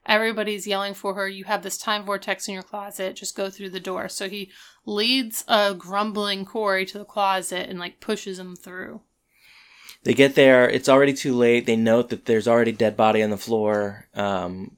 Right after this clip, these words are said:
Speaker 2: Corey walks over and pulls it back, and it's Topanga, and he's like, "Who would do this?" And, um, everybody starts whistling, but then it, like, it cuts to Corey.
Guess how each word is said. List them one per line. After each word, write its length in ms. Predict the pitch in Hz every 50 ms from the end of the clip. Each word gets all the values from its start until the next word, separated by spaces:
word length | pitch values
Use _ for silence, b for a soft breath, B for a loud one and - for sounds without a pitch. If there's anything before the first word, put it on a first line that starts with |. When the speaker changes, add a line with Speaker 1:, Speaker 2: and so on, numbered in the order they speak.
| _ _ _
Speaker 2:
Corey 280 | - - 120 117 117 117
walks 360 | 113 110 110 110 107 - -
over 400 | 123 113 113 110 - 113 110 107
and 280 | 101 98 98 98 95
pulls 260 | - - 113 113 104 101
it 80 | -
back, 380 | - 110 101 98 98 101 - 110
and 80 | 104
it's 120 | 101 98 -
Topanga, 540 | - - - 110 101 101 101 95 107 101 101 95
and 80 | 92
he's 160 | 95 98 92 -
like, 180 | 92 90 -
"Who 220 | - 156 185 208 214
would 180 | 202 196 190
do 220 | 143 185 190 196 185
this?" 500 | 151 165 139 107 98 - - - - -
And, 400 | 104 110 107 101 98 98 98 b b b b b b b b b b b b -
um, 720 | - 104 107 107 - 60 60 62 62 - - - - - _ _ _ _ _ _ _ -
everybody 360 | 117 110 127 120 113 110 113
starts 260 | - - 117 104 -
whistling, 560 | 110 110 107 104 - 110 110 107 104 101 101
but 140 | 95 104 -
then 160 | - 107 107
it, 120 | 104 - -
like, 300 | 107 104 101 101 98 -
it 280 | - 120 113 - _ -
cuts 320 | - 113 101 - - -
to 560 | - - - 113 107 107 104 104 101 101 98 95
Corey. 440 | - - 131 131 127 127 - -